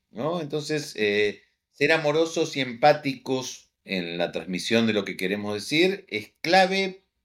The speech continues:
primero para que el otro pueda recepcionar de manera, ¿sí? clara qué es lo que realmente, cuál es nuestro mensaje, ¿sí? Eh, rechequear, ¿m? O-, ok, a ver, decime qué, qué entendiste de esto que te dije,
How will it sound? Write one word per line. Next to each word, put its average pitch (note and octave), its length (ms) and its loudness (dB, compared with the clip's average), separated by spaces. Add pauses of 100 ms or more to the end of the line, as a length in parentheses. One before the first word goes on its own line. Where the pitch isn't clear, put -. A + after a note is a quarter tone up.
(300)
primero D#3+ 300 4
para F#3+ 160 2
que D#3 80 -6
el D3+ 60 0
otro D#3 240 2
pueda D3 200 4
recepcionar A2+ 720 0 (460)
de F#2+ 160 -8
manera, G2 520 0 (120)
¿sí? C3 320 -14 (280)
clara C3 400 2
qué C3 120 0
es C#3+ 60 -4
lo D3 200 -2
que A#2 140 -4
realmente, A#2+ 500 -4
cuál B2 140 -6
es A#2+ 60 -6
nuestro A#2 220 -6
mensaje, A#2 720 -2
¿sí? C#3+ 300 -6 (340)
Eh, G#2 460 0
rechequear, C3 960 0 (640)
¿m? D#3 400 -10 (360)
O-, F2+ 80 -10
ok, - 280 -6 (160)
a A2+ 40 4
ver, B2 140 2
decime C#3 360 -4
qué, C3+ 160 -8
qué C3 100 -2
entendiste C3+ 520 -4
de A#2 60 4
esto A#2 220 -4
que G2+ 100 -10
te G2 160 -10
dije, A2+ 500 -2